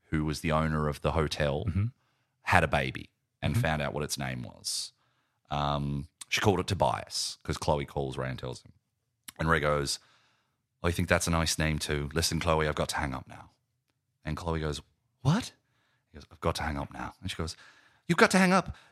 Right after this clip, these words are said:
Speaker 1: You wouldn't let me see you all these three months you were in the hospital." I don't know her accent. <laughs> "Even though I came every day, then you run back to England without even telling me. And then when I finally speak to you, you speak for two minutes, then you have to hang up.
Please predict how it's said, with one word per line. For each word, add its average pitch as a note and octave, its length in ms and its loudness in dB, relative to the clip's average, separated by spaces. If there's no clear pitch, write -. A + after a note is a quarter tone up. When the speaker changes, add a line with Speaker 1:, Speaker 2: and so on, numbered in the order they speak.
Speaker 1:
You G3 100 4
wouldn't G#3+ 200 4
let G3 120 4
me F#3+ 120 6
see - 180 0
you F#3 160 4
all F#3+ 140 4
these E3 280 -2
three F3 300 4
months E3+ 320 4
you E3 100 6
were E3+ 60 6
in E3+ 60 4
the D#3+ 80 6
hospital." E3 400 4
I F#2 60 8
don't E2 80 4
know D2 100 2
her D2 100 2
accent. - 280 4
<laughs> C4 300 10
"Even F#3+ 200 10
though F#3 100 10
I E3+ 100 12
came F3+ 340 4
every E3 280 6
day, D#3+ 280 4
then F3+ 140 8
you F#3 100 10
run F#3 160 8
back F3 140 6
to - 120 -2
England F3 280 8
without E3+ 280 6
even F3+ 200 4
telling F3+ 300 4
me. E3 120 4
And E3+ 160 6
then F3 240 4
when F3+ 140 8
I F3+ 100 8
finally A3+ 340 6
speak G3 300 -2
to F#3+ 100 0
you, E3+ 180 4
you F#3 100 4
speak - 240 2
for F3+ 100 0
two B3+ 280 6
minutes, G#3 260 4
then G3+ 160 8
you G3 60 8
have F#3+ 120 6
to F#3 80 8
hang F3+ 140 8
up. - 180 2